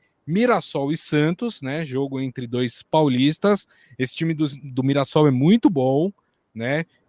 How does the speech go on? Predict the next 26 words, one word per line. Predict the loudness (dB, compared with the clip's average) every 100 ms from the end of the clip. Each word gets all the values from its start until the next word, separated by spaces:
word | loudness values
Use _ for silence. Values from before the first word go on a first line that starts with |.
| -10
Então, | -6 -4
não | -4 -4 -2
é | -2
barbada | -2 -4 -4 -4 -2
pro | -6 -8
time | -6 -4 -4
do | -6
Santos, | -8 -6 -6 -10 -10
não. | -8 -4 -2 -4
Então, | -2 -2 -2 -2 -6 -12 _ _ -16
é, | -12 -10 -10 -10
vai | -6 -4
ter | -4
dificuldades. | -10 -10 -14 -14 -12 -6 -2 -2 -4 -6
O | -6
jogo | 0 0 0
acontece | -2 -6 -6 -8 -8
em |
Araraquara. | -6 -4 -4 -6 -4 0 2 2 -2 _ _ -4
E | 0
mais | 4 2 2
cedo, | 2 2 2 -2
às | 0
sete | 0 2 0
da | 0
noite, | 4 6 6 4 -2 -12